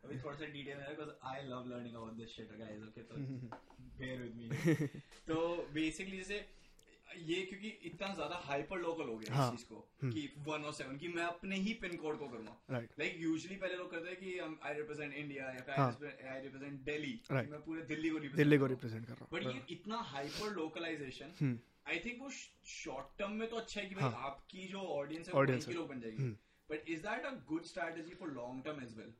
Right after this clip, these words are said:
Speaker 2: Yes, मैं बताता हूँ क्यों। क्योंकि ना, अगर आप, अ, अपने लोकेलिटी से कोई भी चीज़ चालू करोगे ना, तो
Speaker 1: हम्म।
Speaker 2: लोग आपको पहले लोकेलिटी में तो सुनना चाहिए।
Speaker 1: हम्म।
Speaker 2: अपने गली में अगर अपने को कोई नहीं सुन रहा, तो मतलब नहीं है ना।
Speaker 1: हम्म।
Speaker 2: अपने एरिया में लोग सुनेंगे। अभी बाहर, अभी टाउन वाली पब्लिक मीरा रोड को नहीं सुनेगी।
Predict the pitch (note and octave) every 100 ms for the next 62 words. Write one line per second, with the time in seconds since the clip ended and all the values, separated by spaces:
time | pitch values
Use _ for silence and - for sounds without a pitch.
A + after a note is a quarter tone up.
0 | - C#3+ B2+ - - - - C#3+ D3+ D3
1 | D3+ D3+ - B2 - D3+ F3+ G3 E3+ E3
2 | F3+ F3+ - C#3+ C#3 C3+ C#3 - F#3 D#3
3 | B2+ C#3+ F3 G3+ G3 F#3+ F#3+ F#3+ G3 -
4 | E3 F3 E3+ D#3 C3 C3 - - _ -
5 | - B2 D#3 D#3+ C#3+ E3 E3+ E3+ F#3 F3+
6 | F#3 F3 C#3 D#3 E3+ F3 F3+ F3 D#3+ D3+
7 | D#3+ - D3+ - - C3 - F3+ D3+ D3+
8 | F3+ F#3 F#3 F3+ F#3 F#3 F#3+ F#3 F#3 F3
9 | F3+ F#3 E3+ D#3+ F3 F3+ C#3+ D#3+ - -
10 | - - - C3 C3+ E3 A3+ A3 A#3 A#3
11 | A3 G#3+ G#3+ G#3 G#3+ A3 E3+ G3+ D3+ D#3
12 | G#3 A#3+ A#3+ F3+ A#3 E3+ F3+ A#3+ B3+ B3+
13 | B3 B3 B3 F#3+ F3+ A3+ B3 A#3+ B3 A3+
14 | G3 C#3+ A#2+